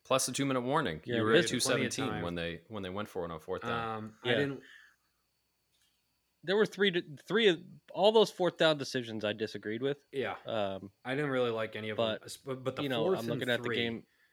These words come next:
Speaker 3: was the biggest because it's just like, this is a chip shot. If you're worried about this kid's leg or whatever, it's like,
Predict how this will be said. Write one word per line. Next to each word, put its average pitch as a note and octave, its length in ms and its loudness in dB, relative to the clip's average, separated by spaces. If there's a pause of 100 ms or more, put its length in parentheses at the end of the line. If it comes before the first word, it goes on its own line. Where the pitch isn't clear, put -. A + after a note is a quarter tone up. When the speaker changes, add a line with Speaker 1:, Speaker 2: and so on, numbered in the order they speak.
(680)
Speaker 3:
was A2+ 200 -8
the A#2+ 60 -8
biggest C3 380 -2
because A2+ 260 -4
it's A2 180 -8
just A#2 240 -12
like, A2 240 -6
this D#3 140 -10
is D3+ 80 -12
a B2 80 -8
chip - 240 -12
shot. - 260 -18 (400)
If - 120 -20
you're C#3+ 100 -8
worried D#3+ 180 0
about C#3+ 180 -4
this B2 140 -6
kid's A2+ 400 -8
leg A#2 260 -2
or A2 60 -4
whatever, A2 380 -2
it's - 140 -12
like, G#2 320 -8